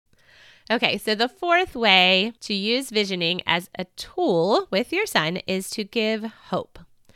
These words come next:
You want to communicate that you are on his team and that you're working on this together. Say something like, "God will help you to work on this character quality. This isn't something that you have to do alone.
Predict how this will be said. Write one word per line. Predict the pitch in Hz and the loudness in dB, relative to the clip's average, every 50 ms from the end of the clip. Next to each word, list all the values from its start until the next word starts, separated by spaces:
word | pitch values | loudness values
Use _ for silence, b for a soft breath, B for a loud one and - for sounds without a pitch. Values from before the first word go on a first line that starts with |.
| B B B B B - | B B B B B -6
You | 220 240 262 277 277 277 | -2 -2 0 0 0 0
want | 269 262 262 | 0 -2 -2
to | 285 262 | -4 -4
communicate | - 294 269 226 196 - - - - - 165 147 - | -4 -4 -2 -2 -2 -2 -2 -4 -4 -4 -4 -4 -4
that | 180 165 - | -6 -6 -4
you | 165 196 202 202 | -2 0 2 2
are | 190 175 - - | 2 0 0 -2
on | - 208 208 214 220 233 254 | -2 -2 0 0 0 -2 -4
his | 247 - 262 240 240 233 - - | -6 -4 -2 -2 -2 -4 -6 -10
team | - - - - 330 254 180 147 143 151 180 226 233 B B B B B B | -12 -14 -10 -6 -4 -2 -2 -2 -4 -4 -4 -6 -6 B B B B B B
and | 196 214 | -2 -2
that | 185 165 | 0 2
you're | 208 202 | 0 0
working | 185 190 214 214 214 - 247 240 233 226 | 2 2 2 2 2 0 -2 -4 -4 -4
on | - - 208 208 | -4 -4 -4 -2
this | 180 175 160 165 180 - - | -2 -2 -2 -2 -4 -6 -10
together. | - - - 180 - - 139 139 - - - - - | -10 -12 -12 -8 -6 -6 -4 -4 -6 -6 -8 -8 -8
Say | 180 - - 202 208 | -6 -6 -6 -6 -6
something | - - 214 214 202 - 214 202 196 | -4 -4 -4 -4 -4 -4 -6 -2 0
like, | 196 185 185 185 - - - _ _ | 0 0 0 0 -4 -12 -20 _ _
"God | - 220 226 233 233 233 233 220 226 - | -12 -8 -6 -4 -2 -2 -2 -4 -6 -6
will | - 214 202 202 | -4 -4 -2 -2
help | 196 185 - 240 254 240 247 - - | -4 -6 -4 -4 -4 -4 -6 -8 -10
you | - 131 135 143 147 185 190 b b b b b b _ _ | -8 -6 -6 -4 -4 -6 -6 b b b b b b _ _
to | - - - 214 185 175 175 170 175 185 202 220 - _ _ _ - | -10 -4 -2 0 0 2 2 2 2 0 0 -2 -4 _ _ _ -4
work | 180 185 180 185 - - | -2 -2 -2 -2 -2 -4
on | 190 190 | -4 -4
this | 190 196 196 - | -4 -4 -6 -8
character | - - 202 202 254 269 - 196 180 | -10 -8 -6 -6 -6 -4 -6 -8 -8
quality. | - - - - - - 143 | -8 -10 -12 -10 -10 -10 -10
This | 160 180 190 - - | -8 -8 -10 -10 -8
isn't | - 226 226 247 240 - | -8 -8 -6 -8 -8 -6
something | 269 254 247 254 240 240 | -6 -6 -4 -4 -4 -4
that | 240 - | -4 -4
you | 214 220 220 | -2 -2 -2
have | 214 208 - | -2 -2 -4
to | 220 | -6
do | 196 202 196 185 | -4 -2 -2 -2
alone. | 185 175 170 160 156 151 156 | 0 0 -2 -2 -2 -4 -6